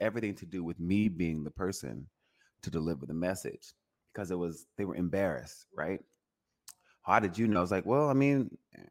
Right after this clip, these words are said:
I'm not the only one that knows, right?" Um, but me being the only person that was willing to share with my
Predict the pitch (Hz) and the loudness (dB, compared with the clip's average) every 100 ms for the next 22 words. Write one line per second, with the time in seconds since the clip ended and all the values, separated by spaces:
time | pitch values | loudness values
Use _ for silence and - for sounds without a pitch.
0 | _ _ _ - 67 95 123 - 117 131 | _ _ _ -14 -4 0 0 2 4 6
1 | 131 123 143 123 98 95 - 90 104 113 | 8 8 10 8 6 0 -6 -4 -2 -2
2 | - _ _ _ _ - 104 101 98 101 | -6 _ _ _ _ -6 -2 -2 -2 -2
3 | 107 135 131 127 117 - 120 110 - 135 | 2 2 4 2 2 -2 -2 -2 -4 -6
4 | 147 120 95 78 95 90 110 113 104 90 | -6 -4 -4 -4 -8 -6 -4 -4 -6 -12
5 | - 113 113 101 101 98 82 | -6 -2 -2 -2 -6 -8 -12